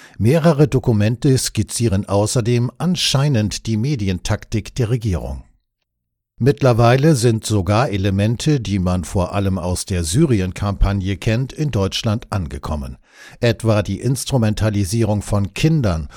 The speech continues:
um durch Emotionalisierung von Sachfragen abzulenken.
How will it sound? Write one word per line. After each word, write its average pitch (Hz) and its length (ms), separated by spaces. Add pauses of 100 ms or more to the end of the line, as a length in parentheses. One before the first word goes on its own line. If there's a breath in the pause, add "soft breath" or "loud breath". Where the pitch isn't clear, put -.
(140 loud breath)
um 98 220
durch 85 320
Emotionalisierung 110 1120
von 90 240
Sachfragen 90 800
abzulenken. 71 880